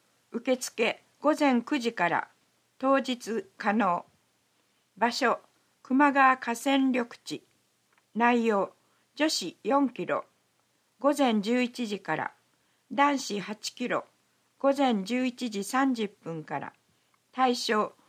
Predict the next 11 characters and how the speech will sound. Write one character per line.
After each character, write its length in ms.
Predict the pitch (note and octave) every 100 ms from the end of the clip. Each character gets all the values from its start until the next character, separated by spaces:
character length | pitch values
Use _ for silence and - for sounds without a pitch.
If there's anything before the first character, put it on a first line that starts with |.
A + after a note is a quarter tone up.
| _ _
高 220 | - D4
校 260 | C#4+ C#4+ C4+
生、 360 | B3 G#3 E3 - _ _
一 140 | G3+ G#3 _
般。 240 | A3+ G3+ G#3+ _ _ _ _ _ -
お 80 |
問 260 | A#3+ C4+ C4+
い 80 | B3+
合 60 |
わ 140 | B3 A#3
せ、 320 | - G3+ -